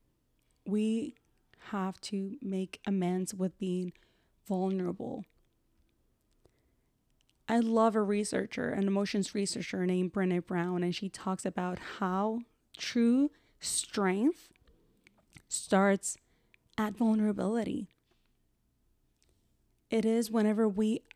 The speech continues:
open the doors for us to become vulnerable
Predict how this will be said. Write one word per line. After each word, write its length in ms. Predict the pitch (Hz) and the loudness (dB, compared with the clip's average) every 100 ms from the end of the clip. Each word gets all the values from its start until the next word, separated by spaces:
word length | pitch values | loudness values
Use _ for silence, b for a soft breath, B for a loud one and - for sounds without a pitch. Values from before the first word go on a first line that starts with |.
| _ - | _ 2
open 400 | 226 226 294 277 | 4 6 8 8
the 80 | 233 | 6
doors 640 | 185 185 180 - 208 - _ _ - | 4 2 2 -2 -6 -10 _ _ -2
for 340 | 202 202 - _ _ _ - | 0 0 -2 _ _ _ -2
us 400 | 208 220 240 - | 0 0 -2 -4
to 360 | - 220 208 226 202 | 0 0 0 -6 -4
become 440 | 202 - 208 202 | -4 -2 0 0
vulnerable 840 | 165 185 208 214 180 - - - | 2 2 2 2 -2 -2 -4 -6